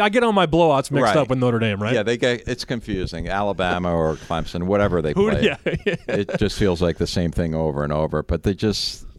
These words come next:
Speaker 2: you know, Notre Dame, until they change their, uh, recruiting ways as far as allowing kids into school, they just can't compete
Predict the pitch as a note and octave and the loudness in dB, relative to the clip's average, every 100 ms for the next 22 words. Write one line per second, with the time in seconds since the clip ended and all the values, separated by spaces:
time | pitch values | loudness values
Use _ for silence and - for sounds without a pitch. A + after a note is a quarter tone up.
0 | - _ - _ - _ _ A2 G2 G2 | -20 _ -20 _ -20 _ _ -2 0 2
1 | A#2+ D3+ B2 G#2 G2 F#2 - G2+ F2 E2 | 2 4 4 2 2 2 2 2 2 0
2 | - F#2+ E2+ E2 E2+ D#2 D#2 D2 D2 D2 | -2 0 0 0 0 0 0 0 0 0
3 | D2 D2 C#2+ - _ _ _ _ _ _ | -2 -4 -10 -14 _ _ _ _ _ _
4 | - G2 F#2 - G#2 G2+ F#2 E2+ D#2+ E2 | -4 -2 0 2 4 4 2 2 2 2
5 | E2 E2 - E2+ E2 D2+ C#2 D2+ D#2+ D#2 | 0 -2 0 2 2 0 0 2 2 0
6 | D2 - D#2+ C#2+ D2+ C#2 - F2 E2 F2 | -2 -2 -2 0 -2 -2 -4 -2 0 0
7 | F2 F2+ - F#2+ E2+ - C#2+ - E2 D2+ | 0 -4 -6 -6 -4 -4 -6 -4 -4 -6